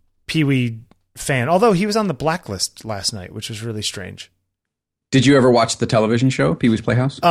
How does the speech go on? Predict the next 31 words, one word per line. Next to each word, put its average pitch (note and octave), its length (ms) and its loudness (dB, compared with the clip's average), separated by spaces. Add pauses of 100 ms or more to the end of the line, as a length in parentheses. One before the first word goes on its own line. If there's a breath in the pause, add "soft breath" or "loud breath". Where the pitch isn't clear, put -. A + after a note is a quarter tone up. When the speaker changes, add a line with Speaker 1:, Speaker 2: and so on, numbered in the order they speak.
(100)
Speaker 1:
I F3 160 4
had, F3 320 2
I E3+ 180 4
have E3 280 4
seen, G3 920 0 (120)
uh, E3+ 240 4
yes, E3 360 2
I, F3 120 -4
I F3+ 220 -2
was E3 140 0
never, D#3 260 2
like, C3+ 160 2
a C3 60 0
watcher B2+ 440 0
of C#3 100 2
it, C#3+ 120 0
but B2 100 0
I A#2+ 80 2
have A2 100 -2
seen A2 220 -4
it, F2+ 160 -14
yes. G2 280 -10
And C#3 140 -2
I E3 100 4
watched G3 280 2
that D#3+ 180 4
documentary D#3 540 0
about C3+ 180 0
the C3+ 60 -4
guy C3+ 340 2
who, B2+ 460 -2